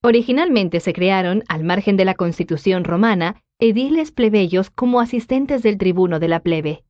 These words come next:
El suceso referido redundó en beneficio de la conservación del templo hospitalario.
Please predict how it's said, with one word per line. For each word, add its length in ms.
El 140
suceso 360
referido 520
redundó 480
en 140
beneficio 640
de 100
la 100
conservación 680
del 180
templo 360
hospitalario. 800